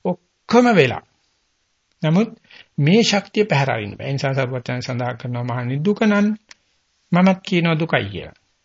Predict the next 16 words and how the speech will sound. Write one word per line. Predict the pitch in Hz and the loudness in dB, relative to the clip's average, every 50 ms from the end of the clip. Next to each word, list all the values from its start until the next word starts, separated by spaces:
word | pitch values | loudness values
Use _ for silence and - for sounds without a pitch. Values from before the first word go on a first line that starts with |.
| _ _ _ _ _ _ _ _ _ _ _ _ _ _ _ _ _ _ _ _ _ _ _ _ _ - | _ _ _ _ _ _ _ _ _ _ _ _ _ _ _ _ _ _ _ _ _ _ _ _ _ -2
ඒකෙන් | 147 143 165 160 | 0 2 2 2
පිටසන් | 160 165 160 160 147 | 2 2 0 0 0
සරුවචනන්සේ | - 160 143 151 147 147 151 147 143 135 - 143 | -2 -2 -2 -4 -4 -4 -6 -6 -6 -6 -8 -6
තර්ක | - 135 131 127 | -4 -4 -4 -4
කරන්නේ. | 135 117 117 117 117 101 92 90 - - - - - | -4 -6 -4 -6 -6 -6 -8 -12 -14 -18 -18 -18 -8
නමුත් | - 151 147 147 127 120 | -2 0 0 0 0 -2
දුක | 117 117 147 143 147 170 | -4 -4 -4 -2 -2 -4
දුකක් | 147 131 151 147 - 202 190 | -2 -2 -4 -2 -2 -4 -2
බව | 185 180 180 160 151 131 | 0 0 0 0 0 -2
තේරුම් | - 147 156 180 190 202 185 | 0 2 2 4 4 2 0
ගන්නවා | 175 165 156 156 151 147 143 | 0 0 0 0 0 0 -2
විතර | 139 139 143 143 | -2 -2 -4 -6
සපක් | 135 - 139 - - 165 180 - _ _ _ _ _ _ _ _ _ _ _ _ _ - | -4 -4 -6 -4 -4 -6 -6 -6 _ _ _ _ _ _ _ _ _ _ _ _ _ -6
මුළු | 160 147 139 | -6 -4 -4
ලෝකෙම | 131 131 135 139 139 - - | -2 -2 -4 -4 -4 -8 -16
නෑ. | - - - - | -16 -16 -16 -20